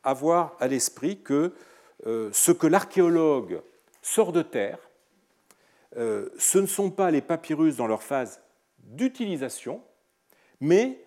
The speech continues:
ce sont les papyrus après utilisation, dont se sont débarrassés leurs utilisateurs, soit parce qu'ils n'en avaient plus l'utilité, soit parce que leurs descendants,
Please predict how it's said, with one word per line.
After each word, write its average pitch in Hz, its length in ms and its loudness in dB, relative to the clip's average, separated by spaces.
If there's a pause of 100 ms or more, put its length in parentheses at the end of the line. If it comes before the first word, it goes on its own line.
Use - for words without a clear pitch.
(160)
ce - 200 -2
sont 196 280 0
les 160 120 2
papyrus 139 540 -4 (240)
après 202 540 -2 (460)
utilisation, 95 680 -10 (800)
dont 170 340 2 (220)
se - 160 -4
sont 214 240 0
débarrassés 147 640 2
leurs 98 240 -6
utilisateurs, 95 720 -10
soit 156 440 4
parce - 260 -2
qu'ils 123 140 -8
n'en 104 140 -8
avaient 92 180 -4
plus 131 320 -10
l'utilité, 101 720 -12 (360)
soit 175 360 -2
parce - 240 -4
que 147 100 -4
leurs 113 260 -2
descendants, 147 680 0